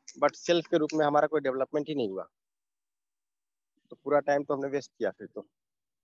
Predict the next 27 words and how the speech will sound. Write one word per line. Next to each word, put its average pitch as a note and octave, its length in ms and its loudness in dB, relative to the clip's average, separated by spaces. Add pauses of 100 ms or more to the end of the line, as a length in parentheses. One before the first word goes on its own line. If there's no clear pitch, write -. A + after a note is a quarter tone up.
(680)
कि B2 60 -6
नहीं? A2 120 0 (720)
तो E3 60 4
उत्पादन D#3+ 380 4
करने F#3 240 2
जाएंगे D#3+ 320 6
तो E3 120 -6
इतनी F#3 180 -2
बारीकी C#3+ 400 2
से E3 120 -8
देखेंगे B2 340 0
चीजों F#2+ 240 -6
को - 140 -14 (600)
कि F3+ 80 0
कैसे D3+ 360 2
उत्पादन E3+ 360 4
करना D#3+ 320 2
है। - 260 -6 (340)
तो D3+ 60 0
जो D3 140 4
भी E3+ 60 4
प्रक्रियाएं D3+ 600 2
हो, D3+ 100 0 (640)
वो B2+ 60 2
mutually C3+ 380 2
enriching C#3 460 2
हो, D3+ 120 -14